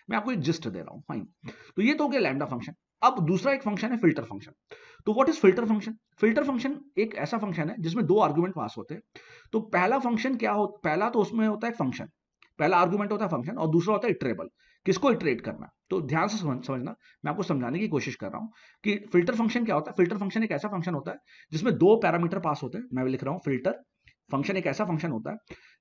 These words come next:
जिसमें दो, एक तो होता है फंक्शन कि क्या फं-, फंक्शन की बॉडी कहाँ जाना है, क्या काम करना है, और इटरेबल किसके ऊपर इटरेट करना है, इटरेबल,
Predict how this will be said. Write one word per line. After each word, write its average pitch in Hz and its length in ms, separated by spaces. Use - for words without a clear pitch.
जिसमें 160 260
दो, 208 240
एक 208 380
तो 226 60
होता 202 140
है - 60
फंक्शन 143 320
कि 170 80
क्या 180 220
फं-, 147 200
फंक्शन 151 320
की 196 60
बॉडी 151 240
कहाँ 156 240
जाना 139 200
है, 160 60
क्या 135 140
काम 127 180
करना 117 240
है, 220 60
और 214 240
इटरेबल 190 420
किसके 220 240
ऊपर 262 200
इटरेट 156 320
करना - 260
है, - 60
इटरेबल, 113 400